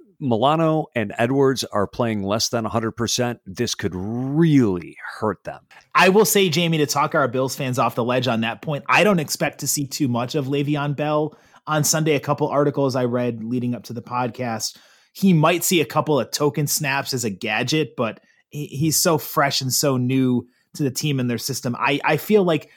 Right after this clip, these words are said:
Speaker 2: but what you hit on the head is a really key point we'll get into in a future podcast. Tremaine Edmunds. I am a little worried about Edmunds because he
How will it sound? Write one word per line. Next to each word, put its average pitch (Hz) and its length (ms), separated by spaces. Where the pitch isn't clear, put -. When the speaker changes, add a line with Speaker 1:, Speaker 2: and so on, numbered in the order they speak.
Speaker 2:
but 170 180
what 180 220
you 220 160
hit 240 160
on 220 140
the 151 60
head 180 300
is 135 160
a 131 60
really 160 340
key - 200
point 151 280
we'll 135 100
get 135 140
into 135 180
in 123 80
a 110 40
future 135 300
podcast. 123 640
Tremaine 185 540
Edmunds. 120 580
I 156 200
am 214 160
a 180 80
little 170 280
worried 147 520
about 117 520
Edmunds 117 440
because 120 400
he 190 480